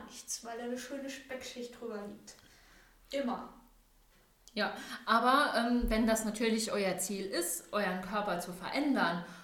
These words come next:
Speaker 2: und ihr nicht nur Sport um Si-, um des Sportes willen zu machen,
Speaker 1: Mhm.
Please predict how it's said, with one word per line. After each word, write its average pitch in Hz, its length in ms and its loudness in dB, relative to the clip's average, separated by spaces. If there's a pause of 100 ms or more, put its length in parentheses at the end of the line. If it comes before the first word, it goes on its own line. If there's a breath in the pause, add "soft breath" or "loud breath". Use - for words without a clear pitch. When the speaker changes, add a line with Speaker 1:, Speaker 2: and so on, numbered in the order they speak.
(100)
Speaker 2:
und 208 140 0
ihr 202 140 2
nicht 226 180 0
nur 220 180 2
Sport 220 460 2
um 190 320 -4
Si-, 226 240 -4 (720)
um 214 160 2
des 180 140 0
Sportes 220 560 4
willen 254 320 6
zu 196 140 -2
machen, 240 400 6
Speaker 1:
Mhm. - 60 -2